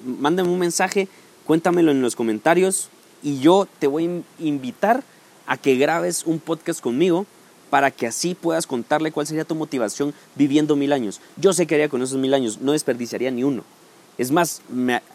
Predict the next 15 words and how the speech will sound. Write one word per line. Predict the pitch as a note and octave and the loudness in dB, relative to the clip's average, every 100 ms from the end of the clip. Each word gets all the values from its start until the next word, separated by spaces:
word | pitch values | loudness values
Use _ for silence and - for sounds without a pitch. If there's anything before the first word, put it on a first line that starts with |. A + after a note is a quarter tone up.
| - | -18
me | - C3+ | -6 -2
alegraría | C3 B2+ A#2+ A2+ G3+ D#3+ A2+ - - _ - _ A#2 | 0 0 0 0 -2 -4 -8 -20 -20 _ -20 _ 4
de, | A#2+ G#2+ | 4 4
de | A#2 | 2
más | B2 D3 D3+ | 0 0 0
años | F3 B2+ F#2+ - | 0 0 -2 -4
porque | - - | -4 -2
sé | E3 - E3+ D#3+ - | -2 2 2 2 -2
qué | D3+ | -2
estoy | D3 D#3 | 0 -2
haciendo | C3+ C#3+ C3+ | -2 -2 -4
ahorita | C3 C3+ | -4 -4
en | |
el | B2+ | -8
planeta. | G#2 A2 - | -6 -8 -8